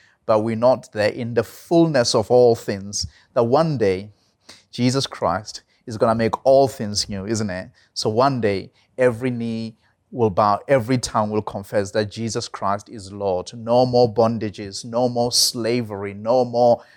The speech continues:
addiction, no more, um, Pharaoh, no, or whatever he represents, that we will be set free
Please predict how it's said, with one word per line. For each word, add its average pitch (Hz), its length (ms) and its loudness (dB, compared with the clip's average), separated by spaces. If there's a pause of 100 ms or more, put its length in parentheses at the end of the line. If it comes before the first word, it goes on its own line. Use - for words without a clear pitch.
addiction, 110 840 -4
no 135 220 4
more, 127 380 4 (300)
um, 113 520 0
Pharaoh, 127 800 2
no, 127 360 2
or 127 200 4
whatever 139 400 4
he 127 280 -4
represents, 107 1000 -8 (300)
that 101 120 -4
we 127 380 0
will 127 260 0
be 110 180 -10
set 107 300 -6
free 120 640 -12